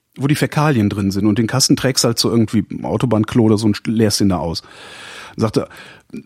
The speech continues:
ähm, äh, was hab ich gesagt? Und wenn ich dann das, genau, äh, wenn ich das dann mal leer gemacht hab, dann brauch-, muss ich ja auch wieder so komische Chemie reinstellen. Sagt, „Ja, ja, ja, da gebe ich Ihnen alles mit, gebe ich Ihnen, haben Sie alles, ist alles im Wagen.“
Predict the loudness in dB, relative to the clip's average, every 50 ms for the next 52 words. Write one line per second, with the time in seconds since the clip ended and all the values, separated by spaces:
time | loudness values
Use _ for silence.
0 | -14 -4 0 2 4 4 4 4 0 -4 _ _ _ _ _ _ _ -20 _ _
1 | _ _ _ _ _ -2 0 0 0 0 0 0 0 0 0 0 0 0 0 0
2 | -2 -4 -8 -6 0 2 2 2 2 0 -2 -2 -2 -4 -8 -4 -2 -2 -2 -2
3 | -4 -10 -14 -6 -2 -2 0 2 2 0 2 0 0 2 4 4 4 4 2 2
4 | 2 2 2 2 0 -2 0 0 0 0 0 0 0 -2 0 0 -2 -2 -2 -2
5 | -2 -2 -2 -2 -2 -2 0 0 0 0 0 -4 -2 2 2 2 2 2 2 0
6 | -2 -2 -4 -6 -2 0 0 0 2 0 0 0 0 0 0 0 0 0 0 2
7 | 0 0 0 0 0 0 0 0 -2 0 0 -2 0 2 0 0 0 -2 0 0
8 | 0 0 -2 -4 -4 -2 -2 -2 -2 -4 -8 -8 -2 -2 0 0 0 -2 -4 -4
9 | -6 -8 -10